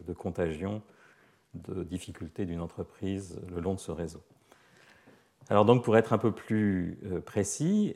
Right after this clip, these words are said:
euh, on, le modèle qui a été considéré donc, au début des années deux mille dix par, euh, le groupe d'Acemoglu, Carvalho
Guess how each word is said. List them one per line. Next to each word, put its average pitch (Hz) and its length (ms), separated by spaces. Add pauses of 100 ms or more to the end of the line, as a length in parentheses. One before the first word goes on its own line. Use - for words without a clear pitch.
(120)
euh, 90 340 (140)
on, 98 120 (680)
le 98 100
modèle 98 440
qui - 100
a 95 40
été 92 180
considéré 95 600
donc, 85 360
au 95 40
début 98 220
des 90 120
années 92 140
deux 90 120
mille 90 200
dix 113 320
par, 85 320
euh, 82 160
le 82 160
groupe 87 400
d'Acemoglu, 85 800
Carvalho 85 680